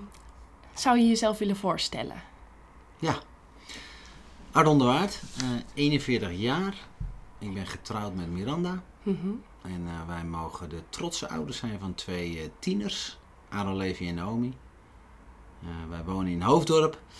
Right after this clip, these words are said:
Speaker 2: En in het dagelijks leven ben ik docent lichamelijke opvoeding op een middelbare school.
Speaker 1: Mhm.
Speaker 2: En daarnaast, eh, mag ik, eh,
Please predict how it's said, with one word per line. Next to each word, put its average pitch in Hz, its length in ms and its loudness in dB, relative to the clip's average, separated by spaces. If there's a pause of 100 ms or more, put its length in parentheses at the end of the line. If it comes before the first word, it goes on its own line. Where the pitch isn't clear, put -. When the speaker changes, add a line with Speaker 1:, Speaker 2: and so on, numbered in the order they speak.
(840)
Speaker 2:
En 101 300 2
in 95 140 2
het 82 180 -2
dagelijks 117 440 0
leven 90 800 -2
ben 85 140 -4
ik 78 140 -8
docent 82 360 -6
lichamelijke 85 460 -6
opvoeding 120 480 -2
op 104 100 -8
een 92 80 -2
middelbare 85 420 -2
school. 160 420 -2 (340)
Speaker 1:
Mhm. 185 120 -10 (640)
Speaker 2:
En 113 140 0
daarnaast, 107 680 0
eh, 92 60 -2 (720)
mag 90 340 -6
ik, - 200 -12
eh, 87 60 -6